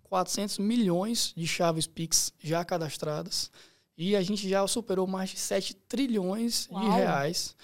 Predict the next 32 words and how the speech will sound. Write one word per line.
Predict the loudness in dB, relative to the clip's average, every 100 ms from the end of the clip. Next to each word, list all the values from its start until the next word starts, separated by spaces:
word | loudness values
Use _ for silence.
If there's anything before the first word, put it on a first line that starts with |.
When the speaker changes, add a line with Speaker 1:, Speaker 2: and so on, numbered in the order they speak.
| -20 _ -6
Speaker 1:
em | -2
transações | 0 0 2 2 2 0
de | -2
Pix. | -6 -8 -8 -8 -4
Isso | 0 0 0
em | -2
um | -2
pouco | 0 0 0
mais | -2 0
de | 2
dois | 2 2
anos | 2 0 -4
de |
funcionamento, | -6 -4 -4 -2 -2 -4 -10 _ _ _ _
tá? | -8 -6 -8 _ _ _
E, | -6 -6 -6
assim, | -4 0 0 0 -4 -10 -8
é, | -4 -2
a | -2
gente | -2 0
pode | 0 0
se | 0
perguntar | 2 2 0 0 0 -2 _ _
quantas | -10 -8 -4 2
vezes | 2 2
você | 0 2 4
já | 4
abasteceu | 2 0 0 -2
pa-, | -2 -4
pagando | -2 -2 0 -4
com | -4
Pix? | -4 -6 -6 -8